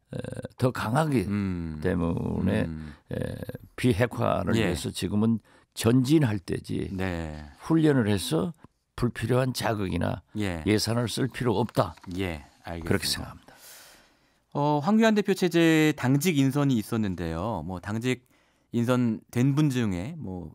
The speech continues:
Speaker 2: 의원님께서 잘 아시는 사람도 있을 거고 한데 전체적으로 어떻게 평가하십니까?
Speaker 1: 뭐 도로 박근혜 당 됐으니까
Speaker 2: <laughs> 예.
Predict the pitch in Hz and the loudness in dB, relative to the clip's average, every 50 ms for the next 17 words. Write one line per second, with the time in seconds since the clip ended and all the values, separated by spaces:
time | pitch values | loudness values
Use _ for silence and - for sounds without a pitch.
0 | - _ - 113 110 110 104 92 92 98 92 - 110 98 95 107 - 120 123 113 | -12 _ -2 0 0 0 0 -2 -4 -6 -4 -2 0 0 0 0 0 0 0 0
1 | 104 92 85 80 80 - - 110 104 104 104 95 82 - 104 - - 85 82 92 | 0 -2 -4 -8 -10 -8 -6 -6 -4 -4 -4 -6 -6 -8 -8 -8 -6 -6 -4 -4
2 | 104 104 90 98 80 65 - _ _ _ _ - - - - _ - - 143 139 | -4 -4 -4 -4 -6 -6 -10 _ _ _ _ -20 -20 -20 -20 _ -2 0 2 4
3 | 190 190 185 180 170 131 113 - - 180 170 143 113 - - 139 131 - 117 113 | 4 4 4 6 4 4 2 2 2 4 4 4 2 0 -4 -4 -2 -2 -2 -2
4 | 98 95 - 110 98 104 98 87 82 - 80 - - _ - - 170 - - 101 | -4 -4 -8 -10 -8 -8 -8 -8 -10 -12 -14 -16 -16 _ -10 -10 -8 -8 -6 -2
5 | 110 139 147 151 151 143 139 135 120 - - _ _ _ - 139 - - - - | 0 2 2 2 2 2 2 0 -2 -6 -8 _ _ _ -6 -4 -4 -4 -4 -4
6 | 120 113 - 151 139 143 123 135 139 160 143 127 117 117 - - - 123 101 87 | -6 -2 0 0 0 0 0 0 -2 0 0 0 0 0 0 -2 -2 -2 -2 -2
7 | - - 101 107 110 98 82 113 113 110 92 80 73 71 | -4 -4 -4 -4 -4 -2 0 0 0 0 0 -2 -4 -8